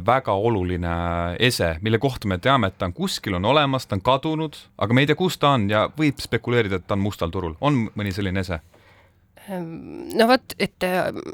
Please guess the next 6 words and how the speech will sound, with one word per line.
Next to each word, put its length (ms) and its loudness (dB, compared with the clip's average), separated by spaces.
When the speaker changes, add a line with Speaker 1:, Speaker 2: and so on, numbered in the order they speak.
Speaker 2:
arheoloogiliste 680 2
leidude 420 4
puhul, 400 4
ähm, 520 -2
võib-olla 340 2
see 80 -4